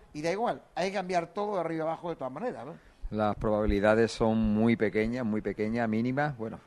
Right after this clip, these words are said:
Speaker 2: mientras hay vida hay esperanza, pero está muy complicado y, como bien he oído <laughs> hoy, pues hay que empezar ya a analizar y a, y a ver el proyecto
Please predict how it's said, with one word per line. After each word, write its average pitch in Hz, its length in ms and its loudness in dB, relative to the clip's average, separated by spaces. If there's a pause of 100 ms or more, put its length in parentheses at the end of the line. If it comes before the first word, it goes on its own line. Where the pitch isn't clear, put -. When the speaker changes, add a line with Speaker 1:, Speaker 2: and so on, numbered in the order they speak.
Speaker 2:
mientras 98 320 -4
hay 107 60 6
vida 110 200 4
hay 104 140 6
esperanza, 104 500 0
pero 92 160 0
está - 400 -6
muy 110 340 4
complicado 101 680 2
y, 98 220 0
como 92 320 -4
bien 98 300 0 (560)
he 98 240 -2
oído 98 680 0
<laughs> - 20 -4
hoy, 123 360 -2 (460)
pues 95 500 0 (200)
hay 104 80 -2
que 98 80 -4
empezar 101 300 -4
ya 98 360 2 (220)
a 92 100 -2
analizar 127 920 4
y 98 240 2
a, 90 420 2 (160)
y 90 80 -4
a 90 60 0
ver 104 180 2
el 107 120 2
proyecto 107 640 0